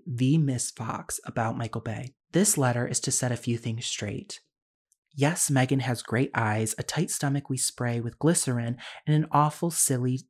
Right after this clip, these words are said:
Marilyn Monroe tattoo plastered on her arm that we cover up to keep the moms happy. Michael found this shy, inexperienced girl, plucked her out of total obscurity, thus giving her the biggest shot of any young actress's life.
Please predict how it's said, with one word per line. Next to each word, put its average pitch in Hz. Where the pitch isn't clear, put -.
Marilyn 123
Monroe 117
tattoo 107
plastered 147
on 160
her -
arm 113
that -
we 123
cover 120
up 107
to -
keep -
the 110
moms 104
happy. 143
Michael 165
found 143
this 131
shy, 135
inexperienced 131
girl, 110
plucked 208
her 202
out 156
of 147
total 127
obscurity, 107
thus 170
giving 139
her 127
the 120
biggest 156
shot -
of 123
any 131
young 131
actress's -
life. 123